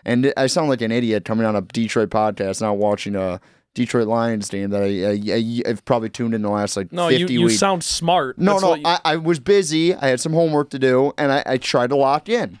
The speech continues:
Speaker 1: That's what happened. But
Speaker 2: School comes first.
Speaker 1: yeah, did that for my mom. Wasn't doing homework. I was at the radio station just looking at my phone,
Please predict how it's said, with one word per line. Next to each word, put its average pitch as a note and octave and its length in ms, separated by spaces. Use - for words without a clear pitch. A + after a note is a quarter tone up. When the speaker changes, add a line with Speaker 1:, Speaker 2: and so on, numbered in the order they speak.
Speaker 1:
That's B2 180
what E3+ 100
happened. F3 300
But C3 260
Speaker 2:
School - 300
comes G3 220
first. A3+ 340
Speaker 1:
yeah, D#3 280
did C3+ 200
that C3+ 160
for C3+ 100
my A#2+ 140
mom. G2 480
Wasn't A2+ 280
doing G#2 160
homework. F#2 320
I G#2+ 60
was G#2+ 140
at A#2 100
the A#2 80
radio G#2+ 300
station G2+ 340
just F#2+ 160
looking G2 220
at F#2+ 80
my D#2+ 100
phone, F#2 400